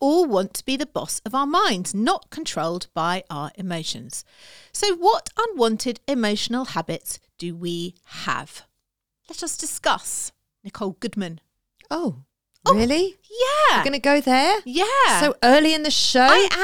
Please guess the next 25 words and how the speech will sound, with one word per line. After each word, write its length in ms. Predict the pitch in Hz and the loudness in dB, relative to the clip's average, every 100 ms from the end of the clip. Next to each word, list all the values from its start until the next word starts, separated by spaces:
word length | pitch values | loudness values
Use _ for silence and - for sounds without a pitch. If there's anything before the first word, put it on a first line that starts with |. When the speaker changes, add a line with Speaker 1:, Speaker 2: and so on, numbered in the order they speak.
| 466 440 277 | 4 6 4
Speaker 1:
am. 80 | 202 | 4
Speaker 2:
You're 80 | |
not 60 | 294 | 4
gonna 140 | 285 240 | 4 4
buy 160 | 285 | 2
me 100 | 269 | 2
dinner 340 | 190 233 277 339 | 0 2 4 4
first? 380 | 339 339 403 240 | 4 4 4 4
Speaker 1:
Not 280 | 285 403 453 | 6 6 6
even 140 | 392 269 | 4 2
a 60 | |
drink. 600 | 254 - 311 302 262 - | 2 4 4 4 0 -2
Speaker 2:
<laughs> 1080 | 240 - 226 - - 233 - - - - - | -4 -4 -4 -6 -4 -8 -8 -12 -12 -14 -2
Uh, 480 | 240 269 277 277 269 | 2 4 4 4 2
what 440 | 240 359 - - - - _ _ _ _ _ - | 4 4 4 -2 -12 -16 _ _ _ _ _ 2
unwanted 540 | 311 359 339 330 311 294 | 2 4 2 0 0 -2
emotional 460 | 285 285 285 285 | 2 2 0 -6
habits 640 | 240 - 320 311 190 - - | -6 0 0 2 0 -2 -4
do 160 | 175 | -2
I 100 | 147 | -2
have? 80 | 143 | -2
Speaker 1:
Do 80 | 240 | 0
you 120 | 359 | 2
hold 260 | 359 349 - | 2 0 0
grudges? 720 | 262 214 - 156 160 - | 0 0 -2 -6 -8 -12